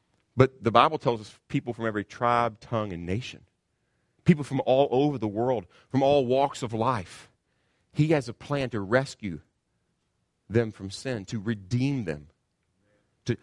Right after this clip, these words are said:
purchase them out of sin. And his plan of redemption was not and is not reactionary.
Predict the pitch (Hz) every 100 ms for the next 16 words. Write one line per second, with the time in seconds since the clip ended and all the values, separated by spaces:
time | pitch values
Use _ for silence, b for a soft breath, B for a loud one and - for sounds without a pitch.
0 | _ _ _ _ - - 160 156 139 127
1 | 117 - 120 123 - - _ _ _ _
2 | _ _ - 92 - - 85 76 _ _
3 | _ _ _ _ _ _ _ _ _ _
4 | _ _ _ _ _ 101 120 - - 147
5 | 147 117 110 143 - 117 113 104 117 131
6 | 139 113 117 139 131 131 113 117 - 120
7 | 143 - 123 98 78 69